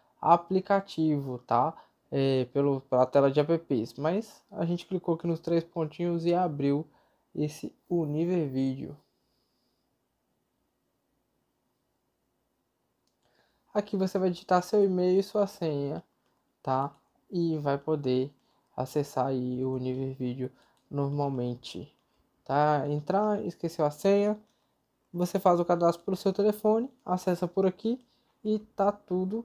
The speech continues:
certo. Tem que acessar pelo seu, fazer o cadastro pelo seu telefone, tá? Lembrando que, é, precisa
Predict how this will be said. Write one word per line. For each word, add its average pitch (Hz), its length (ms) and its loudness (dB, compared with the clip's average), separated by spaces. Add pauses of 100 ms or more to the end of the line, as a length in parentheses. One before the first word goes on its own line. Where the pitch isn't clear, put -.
(100)
certo. - 480 2 (200)
Tem 143 180 -2
que 143 100 -2
acessar 160 680 4 (600)
pelo 151 300 6
seu, 156 220 0
fazer 143 220 -2
o 147 60 0
cadastro 143 340 4
pelo 151 140 -2
seu 151 180 -8
telefone, 160 760 -2 (340)
tá? 139 180 0
Lembrando 151 800 2
que, 160 460 -2 (420)
é, 139 160 -2
precisa 156 880 0